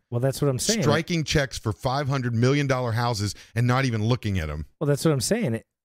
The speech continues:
Speaker 1: does anybody take California seriously? They're all leaving.
Speaker 2: Well, let, let,
Speaker 1: <laughs>
Speaker 2: let, here's what the official said: seven, seventy-five billion dollar surplus is largely due to tax revenues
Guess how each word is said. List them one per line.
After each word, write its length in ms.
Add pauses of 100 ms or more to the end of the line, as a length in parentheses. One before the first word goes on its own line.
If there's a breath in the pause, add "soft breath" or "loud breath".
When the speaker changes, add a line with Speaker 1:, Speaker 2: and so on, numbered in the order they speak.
(140)
Speaker 1:
does 240
anybody 360
take 160
California 440
seriously? 600 (760)
They're 140
all 100
leaving. 480
Speaker 2:
Well, 140
let, 180
let, 220
Speaker 1:
<laughs> 160
Speaker 2:
let, 80
here's 180
what 120 (100)
the 180 (140)
official 380
said: 280
seven, 400 (440)
seventy-five 840 (120)
billion 320
dollar 220
surplus 420
is 160
largely 380
due 180
to 80
tax 400
revenues 480